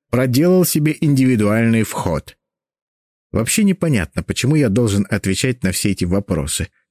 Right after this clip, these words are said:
Я уже привык, что Дэшен защищает Янь Линь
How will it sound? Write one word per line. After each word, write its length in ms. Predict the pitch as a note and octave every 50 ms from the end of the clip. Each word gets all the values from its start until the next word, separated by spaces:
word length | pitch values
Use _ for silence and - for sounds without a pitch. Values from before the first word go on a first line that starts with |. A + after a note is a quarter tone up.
| _ _ _ _
Я 200 | - C3 D3+ D#3
уже 200 | D3+ C#3+ B2+ C#3
привык, 380 | B2 - - D3 D#3+ G3 F3 -
что 320 | - - - - G2+ F#2+
Дэшен 500 | F2 E2 F#2 G#2 - - - C#3+ D#3 D3+
защищает 600 | A2+ G2+ F#2 - G2 - - A#2 G#2+ G2+ F#2 -
Янь 220 | F2 E2 D#2+ D#2+ D#2+
Линь 280 | G2 D3 E3+ E3+ -